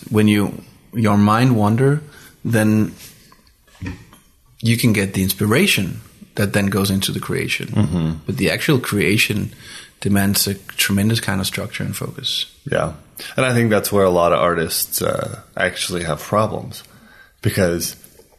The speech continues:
Speaker 2: you're used to the romantic image of an artist as the wild, the, the, the, you know,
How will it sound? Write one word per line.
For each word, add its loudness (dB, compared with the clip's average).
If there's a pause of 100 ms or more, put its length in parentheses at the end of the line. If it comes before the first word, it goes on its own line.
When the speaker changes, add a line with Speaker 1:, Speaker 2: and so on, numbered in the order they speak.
(500)
Speaker 2:
you're 2
used 2
to 2
the 2
romantic -2
image -2
of 0
an -4
artist -2
as -2
the 2
wild, 0
the, 2
the, 0 (560)
the, 0
you 0
know, -2